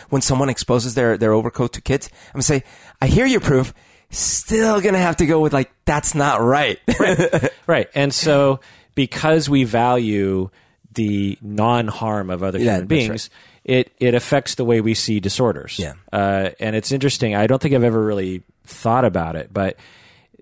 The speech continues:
Speaker 2: th-, there are certain disorders in the D S M that are basically, uh, you know, based on that premise. Because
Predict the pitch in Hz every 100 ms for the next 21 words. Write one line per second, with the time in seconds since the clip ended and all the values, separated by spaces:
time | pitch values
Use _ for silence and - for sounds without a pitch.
0 | - - 113 110 117 113 113 123 123 113
1 | - 139 123 107 98 98 120 117 110 95
2 | 95 101 101 - 107 101 92 85 107 120
3 | - 113 101 92 90 90 _ _ _ _
4 | - 104 _ - 101 95 87 107 - 101
5 | 85 - 120 95 - 123 131 117